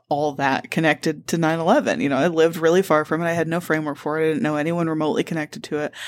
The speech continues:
And I had had a bunch of family members die, like,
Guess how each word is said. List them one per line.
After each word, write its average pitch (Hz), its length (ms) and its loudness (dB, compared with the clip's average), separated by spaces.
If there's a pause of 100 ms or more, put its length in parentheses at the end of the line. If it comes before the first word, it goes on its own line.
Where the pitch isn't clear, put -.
(200)
And 170 100 4
I 208 60 6
had 269 120 4
had 220 200 4
a 165 40 6
bunch 170 440 2
of 151 300 0
family 196 400 2
members 156 420 0
die, 170 360 4
like, 143 380 -4